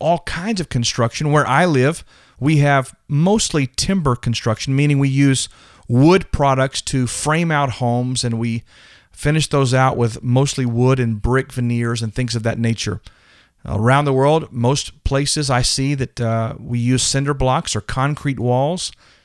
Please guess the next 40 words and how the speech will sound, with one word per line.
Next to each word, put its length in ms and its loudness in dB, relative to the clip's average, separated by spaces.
Some 240 0
places 420 0
are 120 2
using 400 2
more 200 2
steel 400 0
framing 460 -2
and 80 -2
steel 240 -2
components. 680 -4
All 280 6
of 80 0
those 360 4
are 440 0
pieces 520 0
and 140 -2
components 540 0
we 160 0
build 420 2
with, 580 2
but 240 0
it 220 -4
begins 1040 0
with 160 0
a 60 -2
foundation. 720 0
Now, 320 2
I 200 2
live 160 2
in 60 0
a 40 0
part 240 2
of 20 -2
the 80 2
world 300 2
that 80 2
has 260 2
a 80 0
very 240 0
diverse, 760 0